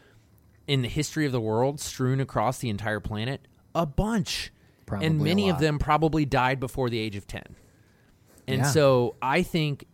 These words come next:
Speaker 1: uh,
Speaker 2: There's a,
Speaker 1: yeah.
Speaker 2: yeah, I hate to interrupt you, but on the way to, uh, Asheville, North Carolina, there is a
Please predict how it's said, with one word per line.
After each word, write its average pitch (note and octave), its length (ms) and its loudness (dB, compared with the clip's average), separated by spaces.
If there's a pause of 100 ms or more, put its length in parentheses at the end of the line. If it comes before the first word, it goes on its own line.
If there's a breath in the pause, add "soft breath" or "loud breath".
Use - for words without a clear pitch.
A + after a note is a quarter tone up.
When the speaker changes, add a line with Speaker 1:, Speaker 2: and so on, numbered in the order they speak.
(120)
Speaker 1:
uh, G#2 300 -6
Speaker 2:
There's D3 260 4
a, D#3+ 60 8
Speaker 1:
yeah. E3+ 120 8
Speaker 2:
yeah, D#3 200 4
I D3 100 2
hate D#3+ 160 4
to F3+ 80 6
interrupt D#3 320 2
you, B2 60 2
but A#2 260 -2
on C#3 140 0
the C#3 80 0
way C#3+ 160 2
to, C#3 200 -2
uh, A#2+ 320 -6
Asheville, C3 520 -2
North B2 240 -2
Carolina, A#2+ 580 -2
there A2 220 -4
is A#2 320 -6
a A#2 340 -6